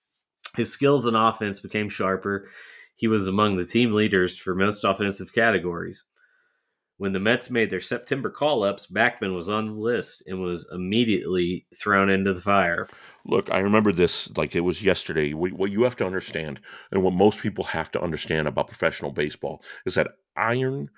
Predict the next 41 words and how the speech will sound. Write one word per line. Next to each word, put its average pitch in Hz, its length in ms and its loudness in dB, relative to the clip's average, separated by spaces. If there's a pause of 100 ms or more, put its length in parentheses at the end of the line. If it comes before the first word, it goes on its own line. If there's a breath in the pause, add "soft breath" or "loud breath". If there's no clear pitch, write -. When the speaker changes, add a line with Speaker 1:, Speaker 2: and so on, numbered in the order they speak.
(140)
Speaker 2:
sharpens 113 800 -2 (420 soft breath)
iron. 76 440 -2 (800 loud breath)
And 78 160 -2
when 80 200 -6
I'm 104 160 0
out 131 220 0
there 127 240 2
and 80 160 -6
I'm 85 140 -2
making 110 320 -4
these 107 180 -6
mistakes - 600 -6 (180 soft breath)
and - 80 -14
I'm 80 140 -8
doing 110 300 -2
these 104 240 -4
things 95 360 -4
every 92 380 -2
single 90 500 -6
day 87 440 2 (260 loud breath)
and 85 100 0
I'm 82 60 0
playing 98 400 -4
against 95 260 -6
these 95 180 -8
guys 90 300 2
who 90 120 -2
are 85 60 0
the 82 80 -6
best - 420 -2
in 98 80 -8
the 80 60 -10
business 87 380 -8
at 80 100 -10
what 90 200 -10
they 85 120 -6
do, 87 320 -8 (480 soft breath)
I 98 360 0
fucking 90 560 -4
become 82 420 -10
better 78 340 0